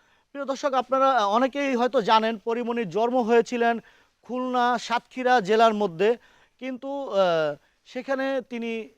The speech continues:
থাকতে পারেননি। ভাগ্যের নির্মম পরিহাস, আহ, তিন বছর বা, আহ, আড়াই বছর বয়সে তার মা, মাকে হারিয়েছেন। আহ, দেখতে পাচ্ছেন, আহ, পরিমণির মা এখানে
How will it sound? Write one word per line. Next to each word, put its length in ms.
থাকতে 280
পারেননি। 460
ভাগ্যের 500
নির্মম 380
পরিহাস, 560
আহ, 800
তিন 300
বছর 340
বা, 420
আহ, 120
আড়াই 180
বছর 280
বয়সে 420
তার 280
মা, 480
মাকে 360
হারিয়েছেন। 540
আহ, 920
দেখতে 260
পাচ্ছেন, 340
আহ, 100
পরিমণির 520
মা 360
এখানে 380